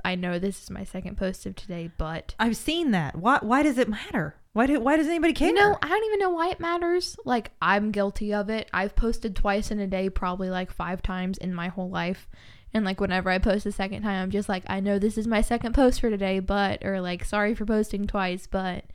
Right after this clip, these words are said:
Speaker 2: Who cares, though? Sometimes I'll tweet multiple times. I mean, other days I don't
Speaker 1: Well,
Speaker 2: tweet at all,
Speaker 1: tweeting
Speaker 2: but, like
Speaker 1: is different. Like, I tweet, like, five times a day.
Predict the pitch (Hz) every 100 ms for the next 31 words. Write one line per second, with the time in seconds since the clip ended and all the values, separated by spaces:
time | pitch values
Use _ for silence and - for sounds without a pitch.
0 | - - 403 - 349 415 427 381 262 311
1 | 370 392 359 277 240 226 - - 269 208
2 | 240 330 262 - 165 160 214 226 202 208
3 | 214 190 180 370 269 - 170 262 349 349
4 | 294 180 196 - - - 185 196 208 254
5 | 254 - 196 185 175 - 175 175 196 170
6 | 170 160 160 - 190